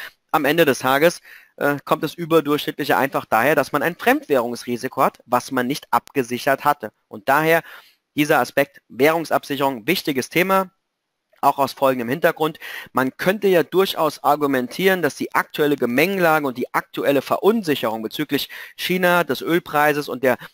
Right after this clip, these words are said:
Deflationsrisiken dazu führen, dass die U-S-Notenbank ihre Zinsanhebungspolitik verändert, dass man gegebenenfalls sagen wird, wir würden ja gerne erhöhen, aber wir wollen jetzt die Wirtschaft nicht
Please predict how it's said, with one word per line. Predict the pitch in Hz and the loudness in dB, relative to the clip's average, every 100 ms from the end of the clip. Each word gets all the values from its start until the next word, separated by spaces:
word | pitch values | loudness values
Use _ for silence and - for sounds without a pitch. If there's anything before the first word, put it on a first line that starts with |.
| _ | _
Deflationsrisiken | 165 180 151 127 - 165 196 - 135 139 160 151 120 | 0 0 0 -2 -2 -2 -2 -4 -2 -2 -2 -8 -2
dazu | 135 147 - | 0 0 -6
führen, | 131 175 185 | -10 -2 -2
dass | 151 131 | -2 -4
die | 139 | -6
U-S-Notenbank | - 147 - 131 170 - 175 156 165 - - - _ - | -2 -2 -2 -2 0 -2 -2 -2 -2 -8 -18 -20 _ 0
ihre | 147 135 | 2 2
Zinsanhebungspolitik | - 196 202 147 147 151 143 - - 151 139 - 160 - | 0 -2 0 0 0 -2 -6 -10 -4 -2 0 0 -2 -4
verändert, | - - 123 - 165 220 214 208 - - - | -6 2 2 4 0 2 2 2 -2 -18 -4
dass | 139 - | -4 0
man | 139 | -2
gegebenenfalls | 123 156 165 151 135 | 2 0 2 0 0
sagen | 131 135 143 | 2 2 2
wird, | 139 143 - _ - | -2 -2 -8 _ -10
wir | 110 101 | -10 -2
würden | 147 220 226 | 0 2 4
ja | 208 | 2
gerne | 175 175 180 | 2 2 2
erhöhen, | 127 147 147 170 175 - | 2 0 -2 -2 -4 0
aber | 143 156 151 | 2 4 2
wir | 131 123 | 0 2
wollen | 135 143 | 0 2
jetzt | 131 - | -2 -4
die | 117 | -2
Wirtschaft | 139 - 131 - | -2 -2 -8 -8
nicht | 110 | -10